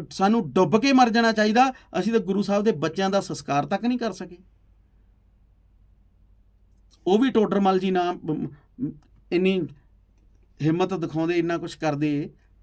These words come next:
ਕਿਹੜਾ ਬਾਂਹ ਖੜ-, ਖੜੀ ਕਰਕੇ ਕਹੂਗਾ ਵੀ "ਮੈਂ ਆਹ ਕੀਤਾ ਸੀ ਕੌਮ ਲਈ"? ਵੀ ਮੇਰੇ, ਮੇਰੀ ਕੌਮ ਚੋਂ, ਮੇਰੇ ਸਮਾਜ ਚੋਂ ਆਹ ਕੀਤਾ ਸੀ। ਲੜ ਮਰ ਕੇ ਜੇ ਗੁਰੂ ਸਾਹਿਬ ਨੇ ਸਾਡੀ ਅੱਜ ਪੱਗ ਬਚਾਈ ਸੀ,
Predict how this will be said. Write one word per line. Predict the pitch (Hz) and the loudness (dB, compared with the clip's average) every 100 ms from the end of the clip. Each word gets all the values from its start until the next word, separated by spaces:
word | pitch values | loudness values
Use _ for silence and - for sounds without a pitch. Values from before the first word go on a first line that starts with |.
| - | 0
ਕਿਹੜਾ | 190 247 | 2 4
ਬਾਂਹ | 247 247 | 4 2
ਖੜ-, | 240 220 226 | 2 -4 -6
ਖੜੀ | - 208 | -4 -4
ਕਰਕੇ | 240 240 226 | 0 -2 -2
ਕਹੂਗਾ | 220 214 220 233 | -4 -4 0 0
ਵੀ | 220 | 0
"ਮੈਂ | 196 175 190 | -2 -2 2
ਆਹ | 185 226 | 2 2
ਕੀਤਾ | 214 147 170 | -2 -4 -4
ਸੀ | 165 165 | -4 -10
ਕੌਮ | - - 165 156 | -16 -8 -4 -4
ਲਈ"? | 151 147 | -4 -6
ਵੀ | 185 - _ _ _ _ _ - | -10 -14 _ _ _ _ _ -12
ਮੇਰੇ, | 147 180 180 196 226 214 - - _ | -6 2 6 6 6 2 -6 -20 _
ਮੇਰੀ | 147 185 226 233 | 2 6 6 4
ਕੌਮ | 202 190 190 | 4 2 2
ਚੋਂ, | 226 226 | 0 2
ਮੇਰੇ | 185 180 202 | 2 2 0
ਸਮਾਜ | 196 170 165 156 | 0 -2 -2 -2
ਚੋਂ | 226 | 0
ਆਹ | 196 220 | 2 2
ਕੀਤਾ | 233 147 147 | 0 -4 -4
ਸੀ। | 156 208 - _ _ _ _ _ _ _ _ _ _ _ _ _ - | -4 -6 -10 _ _ _ _ _ _ _ _ _ _ _ _ _ 0
ਲੜ | 165 185 | 6 6
ਮਰ | 185 185 | 6 2
ਕੇ | 185 185 | 2 0
ਜੇ | 185 | 0
ਗੁਰੂ | 180 180 | 0 -2
ਸਾਹਿਬ | 175 185 196 180 - | 0 2 2 -4 -8
ਨੇ | 180 185 | -2 -2
ਸਾਡੀ | 175 156 160 170 | -2 -4 -2 -2
ਅੱਜ | 160 | -4
ਪੱਗ | 156 147 143 | -6 -6 -4
ਬਚਾਈ | 151 143 143 139 156 | -6 -8 -6 -4 -4
ਸੀ, | - 175 247 | -4 -2 0